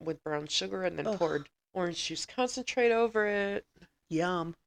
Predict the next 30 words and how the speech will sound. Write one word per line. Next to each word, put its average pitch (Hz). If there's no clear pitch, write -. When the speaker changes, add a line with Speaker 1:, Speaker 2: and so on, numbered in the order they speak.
Speaker 1:
I 190
thought 254
about 233
putting 175
some -
pineapple 175
in 156
there 156
too. 165
Speaker 2:
Oh 320
no, 175
you 190
don't 302
need 294
that 170
with -
the 175
orange. 185
Speaker 1:
That's 202
what 160
I 156
figured. 160
I 165
figured 170
it'd 156
be 151
too 156
much. -
Speaker 2:
Yeah. 170
Speaker 1:
Pineapple 202